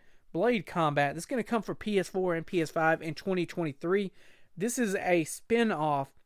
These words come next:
of the Yakuza titles. Kazuma Kiryu and, and many others from the series are actually gonna be in this, taking over the parts of these characters. So you just know it's gonna be over the top. Hogwarts Legacy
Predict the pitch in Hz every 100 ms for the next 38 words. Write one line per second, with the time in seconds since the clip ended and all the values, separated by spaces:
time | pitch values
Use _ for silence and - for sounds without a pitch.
0 | - _ _ - 160 151 147 151 147 147
1 | 143 147 - 269 214 151 - 147 143 -
2 | - - _ _ _ _ _ _ _ _
3 | _ - - 185 185 185 165 - 208 208
4 | 202 208 208 - 160 156 151 - _ _
5 | _ _ _ - 160 160 170 151 160 139
6 | 165 160 151 139 135 _ - - 233 202
7 | 147 139 131 139 - 143 147 139 139 139
8 | 143 - - 180 160 147 - 175 156 156
9 | 147 143 143 135 - 147 147 - 156 143
10 | 147 131 - 156 147 170 151 - - -
11 | - - - 170 156 156 170 - 156 160
12 | 143 156 135 135 135 131 127 - - -
13 | - - - - - - 180 165 160 147
14 | 165 156 156 151 165 156